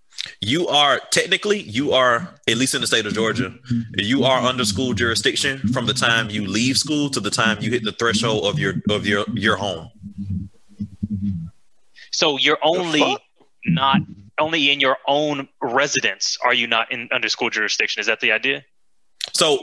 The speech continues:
Speaker 1: w-, from the time you leave school until you get home, you're still under school jurisdiction.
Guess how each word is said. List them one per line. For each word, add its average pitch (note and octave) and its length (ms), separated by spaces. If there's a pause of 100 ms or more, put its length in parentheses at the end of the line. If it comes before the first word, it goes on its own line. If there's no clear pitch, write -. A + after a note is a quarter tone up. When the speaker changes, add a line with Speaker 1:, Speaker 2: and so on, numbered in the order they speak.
(140)
Speaker 1:
w-, B2 260
from C#3+ 200
the B2 60
time D#3+ 280
you E3+ 100
leave D#3+ 220
school F#3 340
until A#2 240
you D3 140
get C3 160
home, C#3+ 300
you're B2 160
still B2+ 260
under A2+ 140
school A2+ 200
jurisdiction. G2 1500